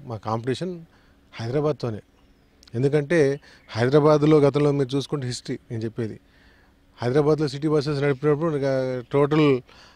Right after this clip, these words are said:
తెలంగాణ ప్రాంతంలో సిటీ బస్సెస్ నడిచినాయి కేవలం కొత్తగూడెమే. So అట్లా అన్నిట్లో పోటీతత్వం రావాలా, ముందుకు పోవాలా, ఈ ప్రాంతంలో ఇంకా ఇండస్ట్రియలైజేషన్ కావాలా, ఉన్న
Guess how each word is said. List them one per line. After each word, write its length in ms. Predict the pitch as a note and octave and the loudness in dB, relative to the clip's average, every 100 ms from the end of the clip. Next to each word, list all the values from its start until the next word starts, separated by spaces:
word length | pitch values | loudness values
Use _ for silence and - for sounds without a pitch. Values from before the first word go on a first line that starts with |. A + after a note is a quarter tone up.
| _ - C3 | _ -20 -6
తెలంగాణ 320 | C3+ C#3+ D3+ | -2 0 0
ప్రాంతంలో 540 | D3+ D3 C#3 D3+ D3 C#3+ | -2 -2 -2 -2 -2 -2
సిటీ 200 | C#3 C#3+ | -4 0
బస్సెస్ 360 | D3 D3 C#3 | 0 0 -2
నడిచినాయి 360 | C#3 C3 - D#3 | -2 -2 -4 -6
కేవలం 540 | C3+ C#3+ D3+ D3+ C3+ B2+ - | -4 -2 -2 -2 -6 -12 -14
కొత్తగూడెమే. 460 | C#3 D3+ D#3 B2 G2+ _ _ - | -10 -4 -2 -2 -6 _ _ -8
So 60 | D#3+ | -2
అట్లా 280 | C#3 E3 D#3 | 0 2 2
అన్నిట్లో 640 | D#3+ F#3+ F#3 G3 F#3 D3 - _ _ _ _ _ | 4 4 4 4 4 2 -6 _ _ _ _ _
పోటీతత్వం 500 | C3+ C3+ C#3 C3 C3+ | 2 4 4 2 0
రావాలా, 380 | B2+ B2 B2 D3 | -2 0 0 -2
ముందుకు 340 | D#3 A#2+ B2 C3 | -4 -2 0 0
పోవాలా, 400 | C3 B2+ C#3 D#3 | 0 0 -2 -4
ఈ 100 | B2+ | -6
ప్రాంతంలో 680 | A#2+ A#2+ B2 C3+ C3 B2+ A#2+ - - - - | 0 0 0 0 0 -2 -4 -16 -20 -16 -8
ఇంకా 260 | A#2 C3+ | 0 2
ఇండస్ట్రియలైజేషన్ 720 | B2+ A#2 A#2+ - C3 A#2+ A2 | 2 0 -6 -6 -4 -4 -4
కావాలా, 440 | G#2+ A2 A#2+ C3 D#3 _ _ - - - | -6 0 0 0 -6 _ _ -20 -20 -8
ఉన్న 200 | B2 C#3 | -2 0